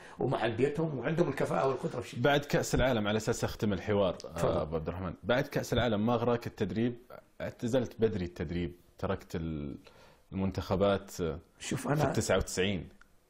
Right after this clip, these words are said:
Speaker 1: والله ما، أولا لا جاني خطاب من الاتحاد إنه أنت خلاص ما أنت مدرب،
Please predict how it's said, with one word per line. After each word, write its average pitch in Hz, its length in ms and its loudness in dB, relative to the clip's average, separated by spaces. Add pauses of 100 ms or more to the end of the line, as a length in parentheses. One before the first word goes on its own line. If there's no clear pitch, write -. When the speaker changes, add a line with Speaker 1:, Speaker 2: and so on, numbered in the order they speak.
(160)
Speaker 1:
والله 123 460 2
ما، 131 340 -2 (180)
أولا 147 260 2
لا 143 160 2
جاني 135 260 0
خطاب 123 320 -2
من 110 60 -6
الاتحاد 113 400 -6
إنه 117 180 -2
أنت 117 140 -4
خلاص 123 300 0
ما 131 60 -2
أنت 117 120 -6
مدرب، 123 340 -2